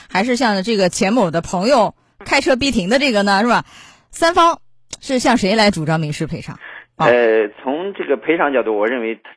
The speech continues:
Speaker 2: 这个三方都有过错，呃，都，都与这个有因果关系，可以要求他们这个共同来赔偿。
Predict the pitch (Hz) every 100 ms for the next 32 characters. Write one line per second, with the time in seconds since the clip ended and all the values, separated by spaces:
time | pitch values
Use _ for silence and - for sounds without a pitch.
0 | - 104 104 98 110 117 107 107 107 107
1 | - 110 92 - - - - 113 - -
2 | - - 98 90 95 80 87 110 107 101
3 | 95 - 120 104 90 104 95 87 87 90
4 | 85 - - - - 98 104 87 82 -
5 | - 65 52 57 - 78 - - - -
6 | 85 78 78 - - -